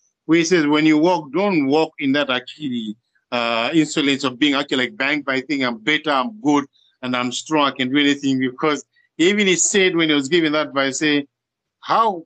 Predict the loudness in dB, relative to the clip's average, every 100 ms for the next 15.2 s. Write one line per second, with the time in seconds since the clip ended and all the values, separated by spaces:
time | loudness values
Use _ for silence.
0 | -10 -4 -2 -2 -2 -6 -6 -6 -4 -2
1 | 0 0 -2 -4 -6 -4 -2 -2 -4 -4
2 | -2 -2 -4 -6 -4 -4 -4 _ _ -4
3 | -2 0 0 2 4 4 2 0 0 -6
4 | _ _ _ 2 2 0 _ -4 -4 -2
5 | -6 -4 -4 0 -2 -2 -4 -4 -8 -12
6 | -12 -12 _ _ -4 -2 0 0 -2 -8
7 | _ -6 -2 0 2 0 0 -2 -2 -2
8 | -4 -4 -2 -2 0 0 0 -2 -4 -6
9 | -2 0 0 -4 -4 -4 -4 -2 -2 -2
10 | _ -20 _ -6 -6 -2 -2 -2 -8 -2
11 | 2 2 0 -2 -2 0 0 0 -2 -2
12 | -8 -20 _ _ -2 2 2 2 0 -2
13 | 0 0 0 -2 -8 _ _ _ -6 -4
14 | -2 -2 0 0 -2 -2 -4 -2 0 0
15 | -2